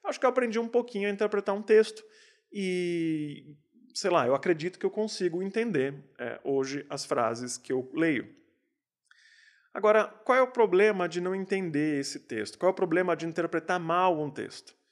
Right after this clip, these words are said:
Muitas pessoas ganharam voz nesses últimos vinte anos, não é? Com as ferramentas de propagação de, de conteúdos na internet, qualquer um pode fazer um podcast. Olha eu aqui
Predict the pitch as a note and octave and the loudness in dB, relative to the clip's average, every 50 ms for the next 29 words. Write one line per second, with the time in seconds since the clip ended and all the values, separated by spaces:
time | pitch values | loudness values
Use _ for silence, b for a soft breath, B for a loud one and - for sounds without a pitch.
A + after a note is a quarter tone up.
0 | b b b b b b b G3+ B3+ C#4 - C#4 - - G#3 G#3 - A#3 G#3+ A3 | b b b b b b b -6 -6 -4 -6 -4 -2 0 -2 0 2 2 2 2
1 | G#3+ F#3+ A3+ G#3+ G3+ G#3 G3+ G#3 G3+ G#3 F#3+ D3 C#3 D3 D3+ C#3+ C3+ A#2 C3+ A#2+ | 4 2 2 2 2 2 0 2 0 0 0 2 4 6 6 6 4 2 -2 -8
2 | - A#2+ A2 A#2 A#2+ A2+ - A#2+ A2+ G2+ G#2 A2 A2 G2+ - - G2+ F#2+ E2+ F2 | -8 -8 -10 -10 -10 -10 -8 -8 -8 -8 -6 -6 -6 -6 -6 -8 -10 -10 -12 -12
3 | F2 - - - - - G#2 G#2 G#2+ B2 E3 F3+ - b b b b b b b | -14 -16 -18 -20 -18 -12 -8 -6 -4 -4 -4 -6 -8 b b b b b b b
4 | b b b - C#3 D3+ E3+ F#3 F#3 F3+ D#3 C3+ B2+ - - D3 C#3+ C#3 B2 B2 | b b b -8 -6 -6 -4 -2 -2 -2 -2 -2 -2 -2 -2 -2 -2 -2 -2 0
5 | C3 D#3 E3+ F3 - D3+ C#3 B2 A#2+ B2 A#2+ - B2 B2 B2 C3 A#2+ A#2 G#2+ - | 0 -2 -2 -2 -2 -4 -4 -4 -4 -8 -8 -6 -6 -4 -2 0 0 0 0 -2
6 | - - C3 C#3 C#3 C3+ A#2+ A#2 A2+ A2 A2 G#2+ A2+ - B2 B2 A2+ A2+ A#2 G#2 | -4 -4 -4 -4 -4 -4 -4 -6 -6 -8 -8 -10 -10 -8 -8 -8 -8 -6 -6 -4
7 | A2+ C3 D3+ E3 D#3+ C#3 A#2+ A2+ G#2 B2 A#2 A2+ A2+ - B2 A#2 A#2+ C#3 E3 F3+ | -2 -2 0 0 0 -2 -2 -6 -8 -8 -8 -8 -6 -6 -6 -4 -2 0 0 0
8 | F3 - - A#2+ G#2 - b b b b b b b b - B3 C4 C4 - D#4 | 0 -2 -6 -8 -10 -12 b b b b b b b b 2 2 2 2 2 0
9 | C#4+ A#3 G3+ A3 B3 A#3+ A#3+ A3+ G#3+ G3+ G#3 - G3 F#3 G3 F#3+ F#3+ F#3+ - F3+ | 0 2 2 2 0 0 2 0 0 0 0 -2 -2 -2 -2 -4 -4 0 0 0
10 | F3+ F#3 F#3 - D#3 B2 A2+ - - - - - _ - - F3+ G3 F#3+ F3 F3+ | 0 0 -2 -2 -2 -2 -2 -4 -8 -12 -14 -14 _ -6 -4 -2 0 2 4 4
11 | E3+ D#3 C#3+ C#3+ - G#2+ - | 4 4 2 0 -4 -12 -14